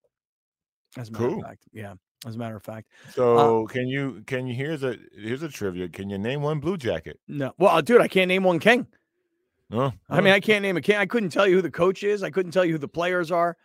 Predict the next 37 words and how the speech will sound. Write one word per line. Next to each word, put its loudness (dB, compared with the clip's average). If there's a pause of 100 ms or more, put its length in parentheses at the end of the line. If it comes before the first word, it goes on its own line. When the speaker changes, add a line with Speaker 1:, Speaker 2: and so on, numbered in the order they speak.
(300)
Speaker 1:
Nothing. -2
I -6
couldn't, -2
listen, -6
no. -2 (120)
The -2
answer -6
is -10
no -2
on -6
both -2
sides. -12 (600)
Speaker 2:
Nice -6
Speaker 1:
Okay? -12
Speaker 2:
little -4
who -6
he -10
played -4
for. -14 (180)
Speaker 1:
Yeah. -10 (200)
And, 0
uh, -2
but 0
I'll 0
tell -2
you -4
one -6
thing 0
about -2
hockey -6
fans, -6
and -12
it's -14
always -2
been -4
this -10
way. -10